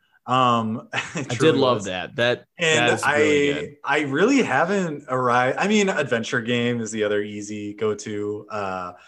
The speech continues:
Speaker 1: but I'm gonna stick with WarioWare. I think a, a WarioWare adaptation of this where, you know, obviously the mechanics of the gameplay would be different for every scene, and it would probably involve, you know, they wouldn't be that sh-,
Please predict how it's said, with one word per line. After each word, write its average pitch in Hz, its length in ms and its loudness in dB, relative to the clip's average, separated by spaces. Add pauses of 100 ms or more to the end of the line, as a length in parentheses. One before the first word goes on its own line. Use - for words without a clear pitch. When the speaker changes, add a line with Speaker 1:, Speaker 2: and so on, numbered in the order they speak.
(220)
Speaker 1:
but 135 280 0
I'm 147 160 -2
gonna 190 180 -2
stick 151 240 -4
with 143 100 -4
WarioWare. 90 720 -4
I 110 100 -6
think 123 220 -6
a, 110 280 0 (320)
a 101 40 -2
WarioWare 143 600 4
adaptation 156 580 -4
of 170 140 -2
this 175 320 -4
where, 110 380 0 (340)
you 160 80 -2
know, 135 80 4
obviously 131 440 2
the 110 100 -4
mechanics 107 540 -4
of 104 60 -4
the 104 60 -10
gameplay 104 420 -2
would 120 120 -4
be 123 80 -6
different 120 520 -4
for 127 100 -2
every 123 200 -2
scene, 127 420 -4
and 87 160 -10
it 90 100 -18
would 95 120 -12
probably 95 400 -6
involve, 95 400 -6 (500)
you 156 100 -8
know, 123 100 0
they 123 100 0
wouldn't 113 220 -4
be 104 100 -8
that 98 160 -4
sh-, - 80 -12